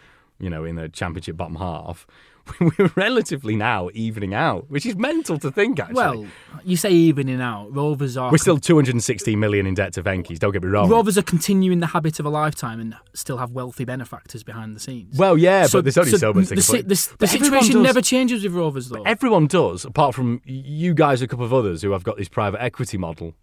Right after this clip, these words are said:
Speaker 1: Like I've said in a pre-, I don't know what I'd prefer, but, um, but, but yeah, it's, uh, yeah, there's always a chance it could be a bottom half,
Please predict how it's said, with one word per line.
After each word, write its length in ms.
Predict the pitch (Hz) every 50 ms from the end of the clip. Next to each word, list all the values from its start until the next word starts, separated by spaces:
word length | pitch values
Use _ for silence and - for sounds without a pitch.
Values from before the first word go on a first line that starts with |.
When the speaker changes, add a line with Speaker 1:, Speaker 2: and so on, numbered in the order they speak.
| _ -
Speaker 1:
Like 300 | 123 117 113 120 120 113
I've 100 | 127 98
said 160 | 82 117 101 95
in 80 | 92
a 60 | 90
pre-, 140 | - 107 98
I 80 | 90 98
don't 140 | 110 98 90
know 140 | 92 87
what 160 | 85 87 85 87
I'd 120 | 85 80
prefer, 340 | - 92 90 101 98 98 90 - _
but, 180 | - 120 120 123 135 135
um, 320 | 127 120 113 110 107 104 _ _ _ _ _ _ _ _ _ _
but, 220 | - 151 139 - - _ - 151 147 156 156 135 - -
but 200 | 147 147 156 - _ _ _ _ -
yeah, 220 | 143 151 202 202
it's, 320 | 180 156 160 156 - - -
uh, 240 | 190 180 170 165 160 - _ _ _ _ _ _ _ - _ _ _ _ _ _ _ - - - -
yeah, 220 | 143 190 202 185
there's 120 | 156 156 -
always 200 | 190 214 208 202
a 40 | 208
chance 300 | - - 143 131 110 -
it 60 | 120 104
could 120 | 117 107
be 120 | 117 117
a 60 | 107 104
bottom 240 | - 113 104 98 92
half, 480 | 104 98 95 95 95 - - _ _